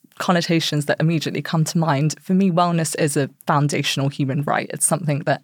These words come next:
everyone should have access to, to feel at home in their body and to feel well emotionally, physically, and even spiritually. And often I think the wellness industry, we can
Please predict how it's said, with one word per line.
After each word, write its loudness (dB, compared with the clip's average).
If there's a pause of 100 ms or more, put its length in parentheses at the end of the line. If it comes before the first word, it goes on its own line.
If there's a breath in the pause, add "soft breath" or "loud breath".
everyone 0
should -2
have -4
access -4
to, -4
to -10
feel 0 (300 loud breath)
at -4
home 2
in 2
their 2
body 0 (260 loud breath)
and 0
to -2
feel 2
well 4
emotionally, 0
physically, -4 (160)
and 0
even 0
spiritually. -2 (400 loud breath)
And 4
often 2
I 2
think -2
the -2
wellness 2
industry, 0
we 0
can -2